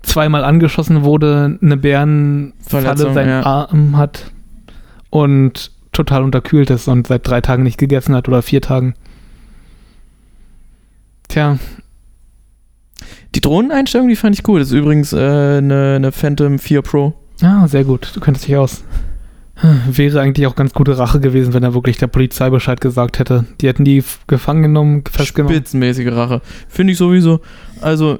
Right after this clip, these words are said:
Speaker 2: ich weiß nicht, wie das in Schweden ist, aber ich glaub, die sind auch so ein bisschen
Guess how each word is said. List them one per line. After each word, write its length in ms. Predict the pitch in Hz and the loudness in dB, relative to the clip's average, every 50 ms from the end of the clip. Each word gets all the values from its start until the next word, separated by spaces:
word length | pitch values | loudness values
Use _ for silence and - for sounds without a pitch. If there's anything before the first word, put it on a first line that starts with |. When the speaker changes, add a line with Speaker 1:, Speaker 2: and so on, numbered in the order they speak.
| - | -4
Speaker 2:
ich 120 | - 147 - | -6 -4 -2
weiß 220 | 143 143 143 - | -2 -2 0 0
nicht, 100 | 160 151 | 0 0
wie 60 | 156 156 | 2 0
das 120 | 151 143 | 0 0
in 100 | 143 127 | 0 -2
Schweden 340 | - - 127 135 143 160 156 | -2 -2 0 0 0 0 0
ist, 140 | 151 156 151 | 0 0 0
aber 160 | - 131 131 | 0 -2 -2
ich 100 | 131 - | -2 -2
glaub, 160 | - 156 151 | -4 -4 -2
die 120 | - 156 | 0 0
sind 240 | 143 143 151 147 - | 0 2 0 0 0
auch 100 | - 156 | -2 -4
so 140 | 160 - 160 | -2 0 0
ein 120 | 147 139 | 0 0
bisschen 540 | 135 151 156 - - 147 147 147 139 139 180 | 0 -2 -2 -2 -2 0 2 2 0 0 -2